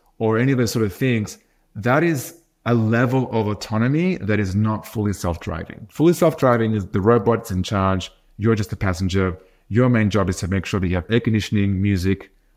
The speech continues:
Wi-Fi, and you're looking at your phone, right? That's what you're doing. But if you're driving, and if you're driving a partially automated vehicle, you have to be constantly having attention, and this is a challenge. And I think it's interesting to look at the U K. They just passed their, um,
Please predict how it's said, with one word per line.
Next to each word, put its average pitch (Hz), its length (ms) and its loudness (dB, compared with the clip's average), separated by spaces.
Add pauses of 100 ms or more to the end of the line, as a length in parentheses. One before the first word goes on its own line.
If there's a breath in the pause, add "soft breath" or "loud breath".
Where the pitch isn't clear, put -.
(120)
Wi-Fi, 92 680 0
and 95 80 -4
you're 95 100 0
looking 98 180 -4
at - 20 -4
your 90 80 -2
phone, 87 260 -4
right? 104 320 -2
That's 110 220 -2
what 95 100 -6
you're 92 80 -2
doing. 87 280 -6 (440 soft breath)
But 120 320 4
if 117 160 -6
you're 113 100 -2
driving, 127 640 4
and 113 220 -2
if 113 300 -4
you're 127 80 0
driving 151 300 0
a 113 40 -2
partially 120 460 -4
automated 107 280 -2
vehicle, 139 360 2
you 107 80 0
have 120 100 -4
to - 80 -4
be 107 120 -4
constantly 113 680 -4
having 98 260 -2
attention, 147 460 -2
and 101 160 0
this 117 140 -4
is 104 80 -6
a 95 40 -4
challenge. 107 540 -6 (600)
And 107 80 0
I 113 40 2
think 156 220 -2
it's 151 100 0
interesting 139 240 -2
to 131 40 0
look 127 100 -2
at 101 60 -2
the 104 80 0
U 107 180 2
K. 123 280 2
They 107 120 2
just 120 360 0
passed 117 320 -2
their, 104 440 0
um, 92 440 -2